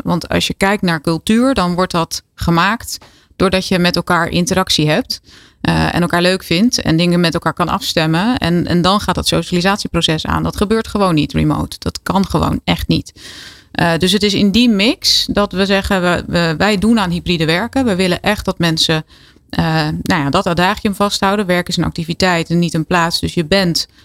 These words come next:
waar het type werk je vraagt. En nou ja, de klant is zeer belangrijk. Dus je kijkt altijd samen met je team waar je dan moet werken om die klant goed te bedienen.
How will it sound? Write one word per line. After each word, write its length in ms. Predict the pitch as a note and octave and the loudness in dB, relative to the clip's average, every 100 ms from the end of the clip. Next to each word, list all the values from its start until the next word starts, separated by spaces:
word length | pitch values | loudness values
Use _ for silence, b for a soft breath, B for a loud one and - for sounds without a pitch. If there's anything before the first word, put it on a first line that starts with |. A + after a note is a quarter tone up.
| b b | b b
waar 260 | - F3+ F3+ | -2 0 0
het 120 | E3+ | -2
type 240 | F#3+ - | -4 -2
werk 240 | E3 F3 F3 | 0 0 -2
je 120 | - | -6
vraagt. 540 | - D#3+ C#4 - - - | -2 -2 -2 -4 -12 -6
En 300 | - F3+ D#3+ D#3 | -2 0 0 0
nou 220 | G3+ F3+ | 0 0
ja, 100 | D3 | -4
de 100 | - - | -8 0
klant 400 | A3+ F#3+ - - | 2 2 0 -4
is 260 | - F#3+ - | -2 -2 -2
zeer 380 | - E3+ F3 A3+ | -2 0 2 2
belangrijk. 540 | F#3 F3 E3 D#3+ D3+ - | 2 2 2 0 -2 -4
Dus 220 | F#3 F3+ | -4 -2
je 80 | F3 | 0
kijkt 280 | F#3 E3+ - | 0 -2 0
altijd 320 | G3 - E3+ | 0 0 0
samen 340 | - G3 G3+ | 0 2 2
met 160 | F3 E3 | 2 0
je 80 | E3+ | -2
team 300 | F3+ D#3+ D#3 b b b | 0 2 0 b b b
waar 220 | - F#3+ G3 | 0 2 2
je 60 | |
dan 120 | F3 E3+ | 0 0
moet 140 | E3 | 2
werken 340 | F3 F3 E3+ - | 2 0 0 -2
om 100 | D#3+ | -2
die 80 | |
klant 260 | - - A3 | 0 0 0
goed 180 | - G#3+ | 0 -2
te 100 | G#3 | 0
bedienen. 520 | G3+ G3+ G3 G3+ | 2 2 2 2